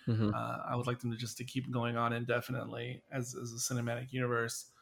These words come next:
Speaker 2: Um, so that is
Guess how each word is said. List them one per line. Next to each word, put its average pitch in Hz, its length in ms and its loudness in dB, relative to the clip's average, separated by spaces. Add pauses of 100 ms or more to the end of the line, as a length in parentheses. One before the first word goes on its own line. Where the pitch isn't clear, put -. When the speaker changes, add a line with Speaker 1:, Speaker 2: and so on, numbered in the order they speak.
(480)
Speaker 2:
Um, 143 400 6 (100)
so 160 400 6 (480)
that 160 400 10
is 160 300 4